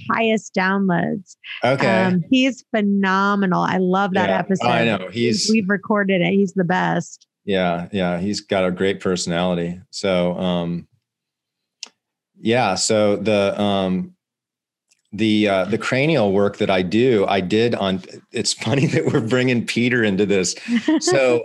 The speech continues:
Speaker 2: I was, I was at a, I was invited to a conference and Peter and I hit it off immediately. Right. And so we go off and we're in one of the hotel rooms and he's doing chiropractic on somebody and I'm doing my cranial work, which incidentally, it's using balloons that go into the nose.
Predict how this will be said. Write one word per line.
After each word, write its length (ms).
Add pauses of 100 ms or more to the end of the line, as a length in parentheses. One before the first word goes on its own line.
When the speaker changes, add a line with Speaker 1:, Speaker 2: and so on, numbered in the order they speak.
(120)
Speaker 2:
I 180
was, 440
I 140
was 200
at 140
a, 180
I 80
was 140
invited 460
to 100
a 40
conference 720
and 300
Peter 300
and 120
I 140
hit 180
it 80
off 280
immediately. 520
Right. 440
And 220
so 440 (360)
we 140
go 220
off 320
and 120
we're 100
in 120
one 100
of 60
the 80
hotel 440
rooms 280
and 100
he's 240
doing 320
chiropractic 760
on 200
somebody 420
and 100
I'm 120
doing 240
my 300
cranial 520
work, 320 (400)
which 220
incidentally, 600
it's 180
using 400
balloons 960
that 160
go 200
into 220
the 80
nose. 580